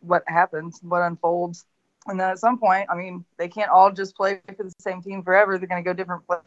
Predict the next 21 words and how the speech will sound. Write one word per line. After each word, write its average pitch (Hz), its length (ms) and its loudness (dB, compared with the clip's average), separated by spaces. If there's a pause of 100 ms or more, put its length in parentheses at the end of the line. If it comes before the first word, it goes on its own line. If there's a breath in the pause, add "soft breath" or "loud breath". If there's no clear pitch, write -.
(600)
places, 185 320 -6
or, 160 240 -2
you 160 140 -10
know, 170 120 -2
maybe 175 280 -4
not. 190 360 8
I 151 120 -6
don't 165 120 -4
know. 175 220 0 (220)
Is, 151 120 -6
is 151 140 -10
anyone 165 220 -4
else 170 140 0
gonna 180 160 -2
want 190 240 2
them 143 240 -4 (340)
once 170 240 -4
they're 170 260 2
done 165 360 -4 (120)
in 165 260 -6
Houston? 131 460 -2